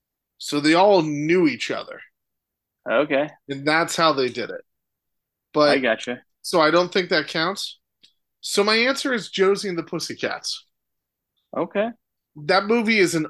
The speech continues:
Speaker 1: underrated gem, and they are a fantastic band.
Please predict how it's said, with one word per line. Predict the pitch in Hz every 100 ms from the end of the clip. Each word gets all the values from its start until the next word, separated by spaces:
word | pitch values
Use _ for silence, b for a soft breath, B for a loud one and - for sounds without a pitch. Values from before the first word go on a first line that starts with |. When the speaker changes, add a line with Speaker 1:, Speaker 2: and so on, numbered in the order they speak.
| -
Speaker 1:
underrated | 196 214 220 175 175 185 170 127
gem, | 120 151 156 175 240 - _ _ _ _ _ _ _ _ _ _ _ _
and | 156 151 147 147
they | 143 131 160
are | 156 147
a | 135
fantastic | - 135 123 139 123 - 113 -
band. | 73 - -